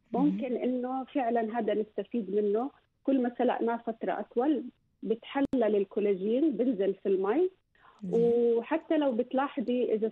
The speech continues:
Speaker 2: سو-، إذا حطينا هاي المرقة أخذناها وحطيناها في الثلاجة ممكن تصير مثل الجيلاتين، يعني زي الجيلو بتصير هيك.
Speaker 1: أوكي.
Speaker 2: فهذا كتير مهم. هاي يعني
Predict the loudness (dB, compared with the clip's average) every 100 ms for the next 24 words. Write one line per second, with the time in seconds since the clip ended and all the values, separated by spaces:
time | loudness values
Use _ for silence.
0 | 0 0 2 0 -4 -8 -10 -2 0 2
1 | 0 -2 0 2 2 2 0 0 -2 -4
2 | -6 -6 -8 -10 -8 -4 -2 -2 -2 -6
3 | -8 -8 -4 -2 -2 -4 -6 -6 -2 -2
4 | 0 -2 -2 -6 -8 _ -4 -4 0 -2
5 | -2 -2 0 0 -2 0 0 0 0 0
6 | -2 -2 -2 -4 _ _ -4 0 -2 -4
7 | -10 -6 -2 0 2 0 0 2 2 -2
8 | -4 -2 -2 0 -4 -4 _ _ -16 -12
9 | -8 -2 0 0 -2 0 0 2 -2 -2
10 | -4 -4 -4 0 2 2 2 2 2 0